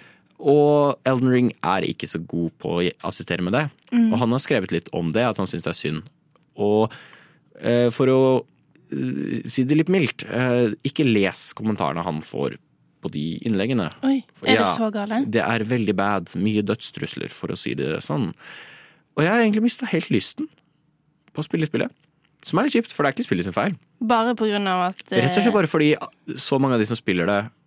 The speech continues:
Speaker 1: eh, i hvert fall den vokale majoriteten,
Speaker 2: Mm.
Speaker 1: er helt jævlig.
Speaker 2: Men det gir jo veldig mening, for du har jo ikke lyst til å bli med i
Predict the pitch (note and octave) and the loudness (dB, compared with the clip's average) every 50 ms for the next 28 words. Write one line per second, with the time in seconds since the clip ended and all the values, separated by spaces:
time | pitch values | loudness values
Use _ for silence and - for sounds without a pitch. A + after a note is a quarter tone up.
0 | _ - G2+ G#2 G2+ F#2+ F#2+ F#2+ G#2+ - - B2+ B2 A#2+ - - - - A#2+ A#2 | _ -4 -2 0 0 2 2 0 0 0 0 2 2 2 0 -2 -4 -2 0 2
1 | A#2+ B2 - - - - G#2 F#2+ F#2 F2 F2+ G2+ G#2 G2+ G#2 - - F#2 E2+ - | 2 0 -2 -4 -2 0 2 2 4 2 2 2 2 2 2 0 0 -4 -6 -4
2 | - G#3 G#3 - _ _ _ - A#3+ A#3 A3+ A3+ A3+ C4 - _ _ _ _ - | -4 -6 -6 -8 _ _ _ 2 2 4 4 2 0 -2 -6 _ _ _ _ -4
3 | - - - - - G3+ A3+ - - - A3 D4+ - _ - - - - - - | -4 -4 -4 -4 -4 -4 -2 -2 -2 -2 -4 -6 -8 _ -18 -20 -18 -18 -16 -8
4 | - A3 A#3 A#3 D4+ D4+ C4 A#3 C4+ D#4 D#4+ C#4+ B3 G#3+ G3+ G#3 G#3+ C4+ C#4 B3 | -2 0 2 4 4 2 2 2 2 4 4 4 2 2 0 0 2 4 4 4
5 | A3 A3+ B3 G#3 G3+ G#3 - G#3 A#3 A#3 A#3+ A#3+ G#3+ G#3 G3+ A#3+ B3 C4 C4+ C4+ | 4 4 2 0 0 -2 -2 -2 -2 0 0 0 0 0 -2 -2 -2 -2 -2 -2
6 | - - - - - G#3 G#3+ G3 G3+ G#3+ A3 A3 A3 A3 A3 G#3+ G3+ F#3+ F#3+ F#3+ | -4 -6 -8 -6 -6 -6 -4 -4 -2 -2 0 0 2 2 2 0 -2 -2 -4 -4
7 | G3 G3 F#3+ F#3+ F#3+ | -6 -6 -6 -6 -8